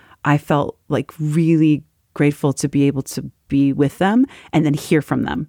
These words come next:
You know, if I could hear, "Please message me, let me know. What do you think? What are you hearing? What are you, what are you, what are you getting from this? Is this resonating with you?" So I think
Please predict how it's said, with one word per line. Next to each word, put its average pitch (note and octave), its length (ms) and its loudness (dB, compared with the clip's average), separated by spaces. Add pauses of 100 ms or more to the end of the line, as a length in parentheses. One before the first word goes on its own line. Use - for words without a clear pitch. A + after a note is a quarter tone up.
(120)
You E3 120 2
know, D3+ 140 -2
if D#3 240 -6
I D#3 80 -4
could D#3 140 -4
hear, E3 180 0
"Please A#3+ 400 -2 (200)
message - 540 -4
me, F#3 280 0
let A#3+ 140 -2
me B3 100 -4
know. A#3 220 2
What F#3+ 160 0
do C4+ 60 4
you B3 80 2
think? A3 340 0
What G#3+ 120 2
are - 20 2
you A#3+ 140 4
hearing? G3+ 340 2
What F#3 100 2
are A3 40 2
you, A3 320 0
what F#3+ 100 -2
are G#3 40 0
you, G#3 160 -2
what F#3 140 0
are A#3+ 40 0
you C4 80 2
getting F3 380 2
from C#3 180 0
this? - 200 -2
Is C#3 80 -4
this C#3+ 160 -4
resonating - 480 -2
with - 160 -8
you?" - 240 -6 (360)
So - 160 0
I E3+ 60 2
think F3+ 300 -2